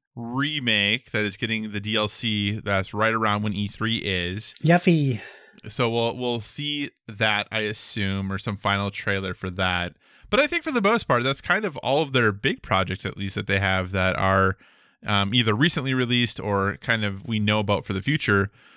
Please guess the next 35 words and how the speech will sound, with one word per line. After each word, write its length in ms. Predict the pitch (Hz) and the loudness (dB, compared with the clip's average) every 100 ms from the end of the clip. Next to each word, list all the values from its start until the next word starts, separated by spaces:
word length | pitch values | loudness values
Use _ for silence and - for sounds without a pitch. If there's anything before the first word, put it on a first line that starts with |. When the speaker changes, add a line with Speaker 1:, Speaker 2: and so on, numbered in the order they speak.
| _ _ _ 143 | _ _ _ -2
Speaker 1:
What 200 | 147 269 | 4 4
else 180 | 294 | 2
do 60 | 254 | 0
you 20 | |
wanna 120 | 247 220 | 2 2
see 140 | 220 | 0
from 140 | 190 | 0
Square? 380 | 170 - 107 98 - | 0 2 2 0 -2
What 160 | 127 151 | 0 0
else 200 | 175 - | 0 -4
do 60 | |
you, 160 | 175 147 | -4 -2
would 160 | 135 | 0
you 80 | 147 | 2
like 120 | 127 | 2
to 100 | - | 0
see 160 | 113 127 | -2 2
them 220 | 107 95 | 4 2
do? 440 | 95 175 180 175 87 | 4 4 6 4 6
Or 140 | 107 | 4
do 80 | 110 | 4
you 60 | |
have 80 | 110 | 4
any 100 | 107 | 4
dream 320 | 98 104 113 143 | 2 2 2 4
projects 420 | 156 147 151 - | 4 4 2 -2
you'd 120 | 131 | 2
love 160 | 127 - | 2 2
for 100 | 127 | 2
them 380 | 120 113 110 107 | 4 4 0 0
to 400 | 113 104 101 98 | 2 4 2 0
kind 200 | 113 104 | -2 -2
of 140 | 101 98 | 0 2
roll 220 | 107 107 | 4 4
out? 300 | 107 143 160 | 4 4 0